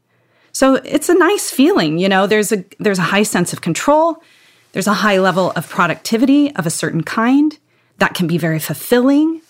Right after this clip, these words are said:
You feel those endorphins when you accomplish that goal, when you turn in that assignment or that project, and it just feels good, you know? And then you have a child, and that control is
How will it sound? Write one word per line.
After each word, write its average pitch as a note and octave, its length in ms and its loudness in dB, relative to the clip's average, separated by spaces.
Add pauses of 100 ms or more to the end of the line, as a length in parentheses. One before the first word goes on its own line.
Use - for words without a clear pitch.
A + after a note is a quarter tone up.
(460)
You F3 100 0
feel G3+ 560 2
those F3 280 -2
endorphins G#3+ 540 2
when E3+ 120 0
you D#3+ 180 0 (500)
accomplish G3+ 600 -2
that F#3 220 -2
goal, F#3+ 500 0 (160)
when E3+ 140 -2
you D#3 80 0
turn G3+ 300 0
in F#3+ 140 2
that F#3 380 0
assignment G3 600 0
or D#3+ 120 0
that D3+ 240 -2
project, G3 800 -2 (160)
and E3+ 560 -2 (200)
it - 160 -6
just - 260 -2
feels B3 260 2
good, F3 300 0
you D#3+ 60 -2
know? C#3 300 -4 (520)
And F#3+ 140 0
then G3+ 100 2
you G3 100 0
have G#3 520 0
a F#3 40 -6
child, E3 640 -2 (1120)
and F#3+ 180 2
that G#3+ 200 0
control F#3+ 720 0
is - 340 -6